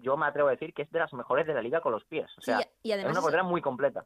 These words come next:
Speaker 2: con, con esos diecinueve años, pero la tranquilidad que está dando al equipo y que está demostrando, eh, cuando paró ese penalti sin aspavientos, o sea, m-, a mí me parece de una ma-, madurez espectacular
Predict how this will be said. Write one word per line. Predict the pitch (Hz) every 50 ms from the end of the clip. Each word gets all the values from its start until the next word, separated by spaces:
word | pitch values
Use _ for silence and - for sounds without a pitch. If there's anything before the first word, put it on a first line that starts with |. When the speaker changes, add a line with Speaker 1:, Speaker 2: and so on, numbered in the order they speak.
| _ _
Speaker 2:
con, | - 233 226 208
con | 196 - 208 202 202 196
esos | 214 214 262 262
diecinueve | 247 220 - 262 269 262 262 254
años, | 254 277 320 330
pero | - 285 240
la | 214 202 196
tranquilidad | 196 202 190 196 208 - 208 190 175 175 180 190 277 339 -
que | - 262
está | 247 - - 214 214 233 254 262 254 254 247 240 226 220 220 214 196 196 190
dando | 190 190 196 220 226 262
al | 277 269 240
equipo | 202 175 - 208 226 240 240 320 339 339
y | 294
que | 240
está | 214 190 214 190
demostrando, | 220 254 247 220 - - - 190 202 220 233 247 285 302 320
eh, | 285 220 185 175 175 175
cuando | - 185 185 185 180 180 175
paró | - 185 180
ese | 180 202 - 269
penalti | 240 - 220 185 185 208 240 269 254 277 302 302 294
sin | - - 208 196
aspavientos, | 202 - - 165 139 175 202 226 254 262 247 294 285 294 285
o | 247 208
sea, | - 202 185 180
m-, | - - 208 196 -
a | 202
mí | 202 208
me | 226 247
parece | 240 254 - 285
de | 269 262
una | 247 233
ma-, | 214 214 202 208
madurez | - 220 208 196 196 190 175 214
espectacular | 277 269 254 - 240 - 220 190 190 185 175 175 208 269